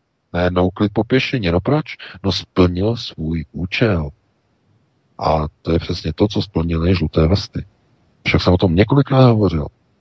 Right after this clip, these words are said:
Už před půl rokem, už dávno. No a je hotovo. Vymalováno.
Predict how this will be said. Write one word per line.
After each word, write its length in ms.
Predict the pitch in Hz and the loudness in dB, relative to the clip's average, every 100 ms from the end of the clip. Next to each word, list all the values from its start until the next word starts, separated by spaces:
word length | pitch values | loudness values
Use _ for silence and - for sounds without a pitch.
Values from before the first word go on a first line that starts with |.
| _ | _
Už 400 | 82 80 76 82 | -8 -8 -6 -10
před 180 | - 117 120 | -2 0 4
půl 160 | 120 | 4
rokem, 320 | 104 104 82 | 4 2 -4
už 100 | 73 - - | -6 -8 -2
dávno. 380 | 107 101 76 71 _ _ - - - - - 113 | 0 0 -4 -8 _ _ -16 -14 -14 -16 -4 0
No 220 | 147 139 | 0 2
a 100 | 120 | 4
je 80 | 127 | 4
hotovo. 420 | 139 170 139 82 - _ _ _ - | 6 4 2 0 -8 _ _ _ -10
Vymalováno. 640 | 117 135 80 76 73 143 | 0 0 2 0 -2 -4